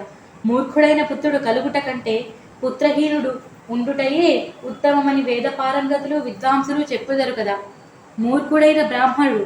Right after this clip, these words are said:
అందరి దృష్టిలో నీచుడుగా భావింపబడను. ద్విజవర, మూర్ఖుడకు బ్రాహ్మణుడు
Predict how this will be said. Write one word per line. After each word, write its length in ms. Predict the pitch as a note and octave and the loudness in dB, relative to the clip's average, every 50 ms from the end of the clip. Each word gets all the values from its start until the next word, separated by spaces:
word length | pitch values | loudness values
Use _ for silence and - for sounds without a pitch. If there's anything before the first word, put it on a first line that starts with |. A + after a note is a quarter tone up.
| G3 G#3+ | -4 -4
అందరి 340 | A3 A3+ A3 C4 C4+ C#4 | -4 -2 -2 -2 -2 -2
దృష్టిలో 540 | A3 G#3 B3+ A#3 - - C#4 C4+ C#4 C#4 C4 | -4 -4 -8 -8 -6 -4 0 0 0 0 0
నీచుడుగా 560 | A#3 A3+ A#3+ A#3 - C4+ C#4 C#4 C#4 C#4+ C#4+ | -2 -2 -4 -4 -4 -4 -4 -2 2 2 2
భావింపబడను. 880 | C#4+ C#4+ A3 A3+ A#3 C4 B3 A#3+ C4 A#3+ A3 G#3+ G3+ F#3+ F#3+ - - - - - - - - - - | 2 2 0 -2 -2 -2 -2 -2 -2 -2 -2 -2 -4 -6 -8 -14 -18 -20 -20 -20 -20 -20 -20 -14 -6
ద్విజవర, 480 | F#3+ A3 A3+ A3 B3 B3 B3+ A#3 G#3+ G3 - - - - - - - A3 | -4 -2 0 0 0 0 2 0 0 -2 -4 -8 -14 -20 -20 -12 -4 -2
మూర్ఖుడకు 540 | A3+ B3 C4+ C#4 C#4 - D4+ D4+ D4 C#4+ A#3+ | 0 2 2 2 2 2 2 2 2 2 0
బ్రాహ్మణుడు 680 | - A3+ A3+ A#3 B3 A#3+ C4 C#4+ C4+ A#3+ G#3+ G3+ | -2 0 0 0 0 2 2 2 2 2 0 0